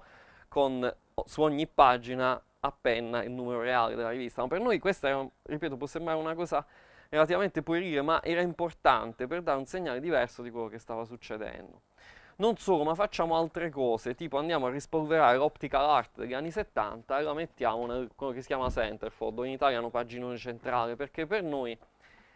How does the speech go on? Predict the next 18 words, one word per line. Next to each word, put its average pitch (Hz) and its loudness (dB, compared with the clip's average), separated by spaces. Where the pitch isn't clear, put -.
la 156 2
percezione 190 -2
dei 139 -6
nuovi 170 -2
media 135 -2
da 113 -8
parte 143 -2
degli 151 -6
schermi 131 -4
doveva 151 -4
in 131 -6
qualche 151 -2
maniera 156 -2
rientrare 123 -4
anche 107 -10
nella 113 -12
rivista 110 -14
stampata. - -14